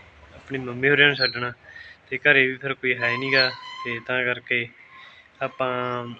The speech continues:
ਮੰਮੀ ਹੋਰਾਂ ਨੂੰ ਮੈਂ ਕਿਹਾ ਚੱਲ ਮੋਲਵਾਲ ਤੱਕ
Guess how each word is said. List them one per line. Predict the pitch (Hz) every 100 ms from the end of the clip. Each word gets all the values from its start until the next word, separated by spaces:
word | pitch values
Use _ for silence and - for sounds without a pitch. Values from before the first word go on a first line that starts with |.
| - - -
ਮੰਮੀ | 127 123 143
ਹੋਰਾਂ | 143 139
ਨੂੰ | 139 139
ਮੈਂ | 131
ਕਿਹਾ | 131 135
ਚੱਲ | 127 120 - - 151
ਮੋਲਵਾਲ | 139 131 127 127
ਤੱਕ | 131 127 135